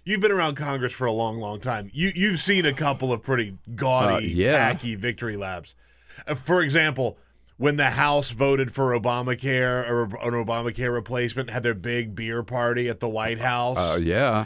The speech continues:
Speaker 1: That's
Speaker 2: right.
Speaker 1: pretty tacky, gaudy victory lap. This is nothing.
Speaker 2: Mm-mm. No,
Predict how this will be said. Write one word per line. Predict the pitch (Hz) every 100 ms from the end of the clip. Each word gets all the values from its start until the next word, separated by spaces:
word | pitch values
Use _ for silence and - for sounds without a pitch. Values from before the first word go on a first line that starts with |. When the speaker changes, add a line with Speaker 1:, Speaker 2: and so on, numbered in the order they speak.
| -
Speaker 1:
That's | - 196 117
Speaker 2:
right. | -
Speaker 1:
pretty | 170 135
tacky, | 147 135 131 131 117
gaudy | 120 117 110 107
victory | 107 98 110
lap. | 98 87 - _ _ -
This | 277
is | 240 240
nothing. | 311 302 117 80 - _ _
Speaker 2:
Mm-mm. | 98 80 65 -
No, | 107 95